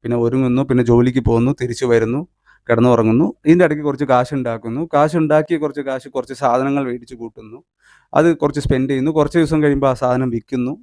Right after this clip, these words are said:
പിന്നെ അടുത്ത സാധനം മേടിക്കുന്നു. ഇത് തന്നെയാണ് നമ്മളുടെ റുട്ടീൻ ലൈഫ്. ശരിക്കും നമ്മുടെ ലൈഫിന് എന്താ അർത്ഥം എന്ന് ചോദിച്ചു കഴിഞ്ഞാൽ നമുക്ക് ആർക്കും അറിയത്തില്ല. എന്തിനാ ജീവിക്കുന്നത്, നമ്മുടെ ഡെസ്റ്റിനേഷൻ എന്താന്ന് ചോദിച്ചാൽ കുറേ കാര്യങ്ങൾ പറയും. ഇതിനെയൊക്കെ കുറിച്ച് ഡീറ്റെയിൽ ആയിട്ട് ഞാൻ ഒരു ബുക്ക് വായിച്ചപ്പം എനിക്ക് ലൈഫ് എന്താന്ന് മനസ്സിലായ കുറച്ച് കാര്യങ്ങളുണ്ടായിരുന്നു.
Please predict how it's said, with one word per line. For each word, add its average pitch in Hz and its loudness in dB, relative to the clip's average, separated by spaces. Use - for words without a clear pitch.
പിന്നെ 143 4
അടുത്ത 123 0
സാധനം 127 0
മേടിക്കുന്നു. 117 -4
ഇത് 151 6
തന്നെയാണ് 156 2
നമ്മളുടെ 139 -2
റുട്ടീൻ 131 -6
ലൈഫ്. 110 -12
ശരിക്കും 160 0
നമ്മുടെ 165 4
ലൈഫിന് 143 0
എന്താ 143 2
അർത്ഥം 127 -2
എന്ന് 170 4
ചോദിച്ചു 135 -4
കഴിഞ്ഞാൽ 120 -4
നമുക്ക് 120 -6
ആർക്കും 113 -2
അറിയത്തില്ല. 107 -8
എന്തിനാ 139 0
ജീവിക്കുന്നത്, 139 -2
നമ്മുടെ 123 0
ഡെസ്റ്റിനേഷൻ 147 2
എന്താന്ന് 135 0
ചോദിച്ചാൽ 127 -6
കുറേ 143 2
കാര്യങ്ങൾ 127 0
പറയും. 107 -10
ഇതിനെയൊക്കെ 190 2
കുറിച്ച് 180 -2
ഡീറ്റെയിൽ 156 0
ആയിട്ട് 135 -8
ഞാൻ 143 2
ഒരു 147 4
ബുക്ക് 143 -2
വായിച്ചപ്പം 131 -2
എനിക്ക് 127 -4
ലൈഫ് 127 0
എന്താന്ന് 131 0
മനസ്സിലായ 123 2
കുറച്ച് 117 -4
കാര്യങ്ങളുണ്ടായിരുന്നു. 110 -2